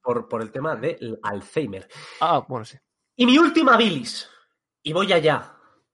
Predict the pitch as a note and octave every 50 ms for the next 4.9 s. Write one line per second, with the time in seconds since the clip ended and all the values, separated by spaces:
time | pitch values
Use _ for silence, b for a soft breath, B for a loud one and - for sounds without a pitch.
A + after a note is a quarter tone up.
0 | _ _ _ _ - C#3 F3+ G#3 A3+ C4+ C#4+ - - D3 D3+ D#3+ E3 E3 F3 -
1 | - - - D3+ C#3 - G#2 G#2 - - - D#3 C#3+ C#3 B2 - C3+ B2+ C3+ C3+
2 | - E3+ E3 - - B2+ A2 G#2+ - C3 B2+ C3+ C#3 C3+ A#2 - C#3 C3 A#2 B2+
3 | C#3 D3 D3+ D3 D3 C#3+ C#3+ C3+ - C#3+ B2+ A#2+ A2+ B2 - - B2+ A#2 A2+ B2+
4 | C#3+ C#3+ D3+ - - - C3 A2 - D#3 D#3+ F#3 G#3+ G3+ - - -